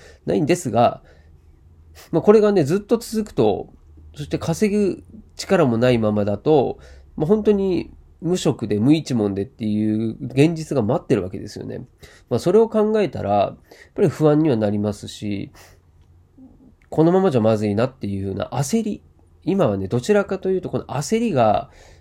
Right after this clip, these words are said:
自分の中にあるなっていうのは感じてます。で、これ、もう自分を信じるしかないんですよね。だし、まあ、なんかその将来のことについて、あれこれ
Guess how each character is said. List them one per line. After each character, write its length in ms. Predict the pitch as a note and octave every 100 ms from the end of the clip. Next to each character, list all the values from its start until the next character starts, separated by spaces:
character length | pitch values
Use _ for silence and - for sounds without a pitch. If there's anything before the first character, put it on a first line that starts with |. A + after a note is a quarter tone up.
| -
自 220 | G#2+ B2+
分 120 | C#3+
の 80 | C#3+
中 200 | D3 B2+
に 100 | G2+
あ 140 | - A2+
る 100 | F#2+
な 260 | G2 G#2
っ 100 | G2+
て 100 | -
い 40 | A2
う 20 |
の 100 | A2
は 20 |
感 180 | - G2+
じ 100 | F#2
て 80 | G2
ま 100 | F#2+
す。 140 | - _ _ _ _ _ _ - -
で、 80 | A#3
こ 160 | -
れ、 320 | F#3 G#3+ - - _ _ _ -
も 100 | C3+
う 20 |
自 160 | A2+ E3+
分 100 | C4
を 60 |
信 240 | - G#3 G#3+
じ 100 | E4
る 60 |
し 100 | A#3+
か 80 | A2
な 180 | G#2 C3
い 200 | G#2+ G2+
ん 220 | F#2 -
で 100 | -
す 120 | -
よ 80 | B2+
ね。 340 | G2 G2+ F#2+ - _ - - _ _ _ - - - - -
だ 120 | D3
し、 440 | D#3+ C3 C3+ - - _ _ _ _ - -
ま 120 | D#3
あ、 20 | D3+
な 80 |
ん 40 | D#3+
か 140 | B2+
そ 320 | G2+ - C#3+
の 200 | B2+ A#2+
将 340 | A#2 - C4+ G#4
来 300 | - B2+ A#2
の 120 | A2+
こ 160 | G#2+ G#2+
と 240 | A#2 G#2+
に 160 | G#2+ G2+
つ 160 | -
い 140 | G#2+ G2
て、 420 | - G3+ - - _ _ _ _ _ _ _ _ _ _
あ 100 | -
れ 80 | G3+
こ 140 | G#3 A2+
れ 280 | - -